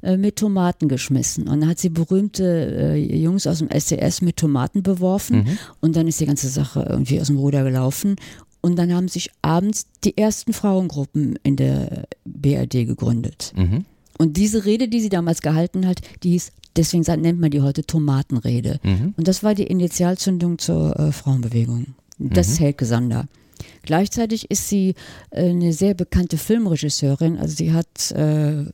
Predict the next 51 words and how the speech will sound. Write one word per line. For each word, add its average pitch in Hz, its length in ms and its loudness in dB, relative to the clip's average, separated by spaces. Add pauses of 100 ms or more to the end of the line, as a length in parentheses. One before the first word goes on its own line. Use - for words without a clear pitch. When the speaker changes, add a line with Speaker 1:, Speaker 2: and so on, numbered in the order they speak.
Speaker 1:
wirklich 165 500 -2
tolle 180 460 0
feministische 170 720 0
Filme 165 360 0
gemacht 143 500 -4 (800)
und, 156 540 -2
äh, 139 300 2
gehört 156 320 0
zum 156 120 0
Kanon 160 380 2
der 147 80 0
deutschen 147 320 -2
Filmgeschichte. 127 680 -2
Speaker 2:
Mhm. 95 340 0
Speaker 1:
Und 160 100 2
über 165 240 0
sie 185 180 0
habe 214 120 -2
ich - 100 -6
einen 170 100 0
Film 127 240 0
gemacht. 113 320 -4
Speaker 2:
Mhm. 92 220 2 (220)
Und 113 240 0
Bücher 104 240 2
hat 87 100 0
sie 95 80 0
ja 82 80 2
auch 90 120 2
noch 85 120 0
geschrieben, 90 300 -2
Speaker 1:
Ja, 92 40 4
ja, 90 140 2
Bücher 90 240 2
Speaker 2:
nebenbei 92 80 2
Speaker 1:
hat 92 60 4
sie 90 60 4
auch 87 60 2
Speaker 2:
mal 87 60 2
Speaker 1:
geschrieben, 87 320 2
Speaker 2:
so, 151 80 2
Speaker 1:
ja, - 80 6
Speaker 2:
ne? 151 60 4
Speaker 1:
ja. 143 140 0
Und - 220 -4
Artikel, - 360 2
ach - 100 2
ja, 202 220 2
und 160 100 -2
auch 160 180 0
wichtig, 180 320 -2